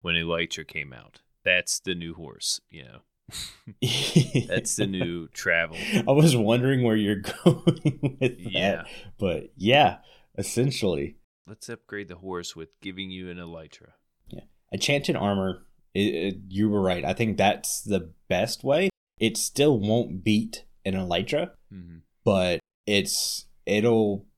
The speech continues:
Speaker 2: push the horse further forward, if that makes sense.
Speaker 1: Yeah.
Speaker 2: It won't be such a bad option at that point.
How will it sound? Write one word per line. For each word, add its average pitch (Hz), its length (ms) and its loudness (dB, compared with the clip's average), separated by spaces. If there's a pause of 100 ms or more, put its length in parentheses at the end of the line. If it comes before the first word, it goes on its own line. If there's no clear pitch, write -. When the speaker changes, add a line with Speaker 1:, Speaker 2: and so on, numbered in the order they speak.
(160)
Speaker 2:
push 123 340 2
the 110 160 2
horse 101 600 0 (420)
further 104 380 4
forward, 90 580 -2
if - 60 -14
that 87 220 0
makes 82 240 -6
sense. - 380 -10
Speaker 1:
Yeah. 87 240 -10 (100)
Speaker 2:
It 107 100 0
won't 120 220 4
be 120 80 2
such 113 240 0
a 98 80 2
bad 92 360 4
option 80 440 -4
at 65 140 -12
that - 200 -12
point. - 260 -14